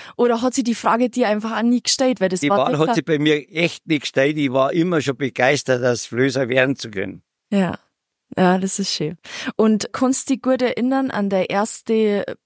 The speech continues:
Speaker 1: Floßfahrt, also an die erste richtige Floßfahrt, wo du dann dabei warst?
Speaker 2: Ja, da kann ich mich noch sehr gut erinnern. Da war ich sechzehn Jahre alt, wo ich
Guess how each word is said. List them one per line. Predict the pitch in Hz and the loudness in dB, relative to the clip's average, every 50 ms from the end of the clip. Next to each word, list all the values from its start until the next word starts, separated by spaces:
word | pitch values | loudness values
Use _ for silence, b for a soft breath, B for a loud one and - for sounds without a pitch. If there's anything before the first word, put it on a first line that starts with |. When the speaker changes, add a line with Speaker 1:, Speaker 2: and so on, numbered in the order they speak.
| _ _ - | _ _ -18
Speaker 1:
Floßfahrt, | - - - 208 208 254 277 - - - - 240 226 240 - | -14 -8 -4 -2 0 0 0 0 -2 0 0 0 0 0 0
also | - 190 175 175 | -2 0 2 0
an | 165 175 180 | 0 0 0
die | 180 175 | -2 -2
erste | - 160 190 - - 214 202 185 185 | -2 -2 -2 -2 -2 -2 -2 0 0
richtige | 226 226 - - 196 196 202 | -2 -4 -4 -4 -4 -4 -4
Floßfahrt, | - - 226 240 - - - 214 202 _ | -2 -2 -2 -2 -2 0 -2 -2 -2 _
wo | 196 202 | -4 -2
du | 185 185 180 | -2 0 0
dann | 190 180 180 185 | 0 0 0 0
dabei | 170 156 - - 98 151 180 185 | -2 -2 -2 -4 -4 -2 -2 0
warst? | 202 220 233 277 320 - - - - - | 0 0 0 0 0 -2 -4 -4 -4 -4
Speaker 2:
Ja, | - 123 117 113 127 170 202 - _ | -2 0 2 2 2 2 0 -2 _
da | 160 | -6
kann | 151 - 160 175 | -2 0 0 0
ich | 170 | 2
mich | 160 151 | 2 2
noch | 147 143 | 2 0
sehr | 123 - 160 156 139 | -2 0 -2 -2 0
gut | - 180 185 185 | 0 -2 0 0
erinnern. | 185 175 185 185 | 0 0 0 0
Da | 175 160 139 | 0 0 2
war | 139 139 139 | 2 0 0
ich | 123 | 0
sechzehn | - 160 165 139 - - - 151 147 | 0 -2 -2 -4 -4 -4 -2 -2 0
Jahre | 147 170 185 185 | 0 2 2 2
alt, | 180 175 - 151 | 2 0 -2 -4
wo | 143 151 160 | -2 0 2
ich | 156 151 151 135 - - | 4 2 2 0 -2 -10